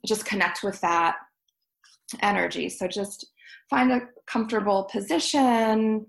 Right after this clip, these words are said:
If you need to make,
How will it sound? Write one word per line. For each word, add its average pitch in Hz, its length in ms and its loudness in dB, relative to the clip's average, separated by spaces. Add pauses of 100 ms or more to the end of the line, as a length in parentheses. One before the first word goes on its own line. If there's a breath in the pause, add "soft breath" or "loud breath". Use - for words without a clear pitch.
(360)
If - 120 -4
you 202 80 -4
need 190 220 -8
to 185 460 -6 (760 soft breath)
make, 190 140 -8